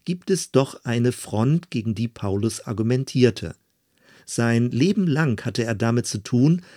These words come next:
dass sein freiheitliches Evangelium für die Heiden als Verrat am jüdischen Glauben gedeutet wurde. Judenchristen forderten weiterhin,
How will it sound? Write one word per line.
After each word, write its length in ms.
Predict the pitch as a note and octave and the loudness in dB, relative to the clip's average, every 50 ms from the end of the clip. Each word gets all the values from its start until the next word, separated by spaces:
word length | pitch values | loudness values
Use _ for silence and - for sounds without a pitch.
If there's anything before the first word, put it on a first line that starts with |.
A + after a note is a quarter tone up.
| - - - _ - | -20 -20 -20 _ 0
dass 260 | B2 B2+ C3+ - - | 0 0 0 0 2
sein 360 | - B2+ B2 B2 B2 B2 B2 | 2 4 4 4 2 0 -2
freiheitliches 1000 | - - - - A2+ B2 D3+ E3 E3 E3 D#3+ D#3 - - D#3 C#3+ - D#3 C#3+ - - | -6 -12 -6 -2 0 2 2 2 2 2 0 -2 -2 -2 -4 -2 0 -2 -2 -2 -4
Evangelium 800 | C#3 A#2 B2 A#2 G#2+ G2 A2 A2 A2 A#2+ A2 A2 C3 C3 C3 | 0 0 2 2 2 2 2 4 4 4 6 6 4 4 4
für 160 | - - A#2+ G2+ | 2 -2 -2 -2
die 180 | A2 A2 G2+ | 0 -2 -2
Heiden 500 | F#2 G2+ G2 F#2+ G2 G2 A#2 C3+ D#3 - - _ - - _ _ _ _ | -2 -2 -2 -2 0 0 0 -2 -2 -4 -8 _ -20 -20 _ _ _ _
als 340 | - A#2+ C3 C3+ - - - | 2 2 2 2 2 -4 -2
Verrat 640 | - C3 A2+ F#2+ G2+ G#2 A2+ C3+ C#3 - - - | 0 0 0 2 2 2 2 2 0 -2 -4 -4
am 100 | C3 A#2+ | -2 -2
jüdischen 500 | A2+ F#2+ G#2 G#2 G2+ G#2+ G#2 - - A#2+ | -2 -2 -2 -2 -2 -4 -4 -2 -4 -2
Glauben 360 | A2+ A#2 B2+ C#3+ D3+ C3+ A#2+ G#2+ | 0 0 2 2 2 2 2 0
gedeutet 580 | G#2 F#2 - G2+ G2 G2 F#2+ - G2 - - - | -2 -2 -2 -2 -2 -4 -4 -6 -12 -10 -6 -6
wurde. 340 | F#2+ F2+ D#2+ F2 F#2+ - - _ _ _ _ _ _ _ _ _ _ _ _ _ | -6 -4 -6 -8 -10 -12 -16 _ _ _ _ _ _ _ _ _ _ _ _ _
Judenchristen 800 | - C3 C#3 C#3 D3+ D#3+ D#3 - - D#3 D#3+ - - F3 E3+ F3 | 2 2 4 4 2 0 0 4 4 4 4 4 2 2 2 2
forderten 580 | - - B2+ A#2 A#2 A#2+ A#2 - - A#2 F#2+ | 2 0 0 2 4 2 2 2 0 -4 -2
weiterhin, 640 | G2+ G2+ G2+ A2 G#2 B2+ A#2 G#2 B2+ C3 D3+ E3 E3 | -2 -2 -2 0 0 0 0 2 4 4 4 2 0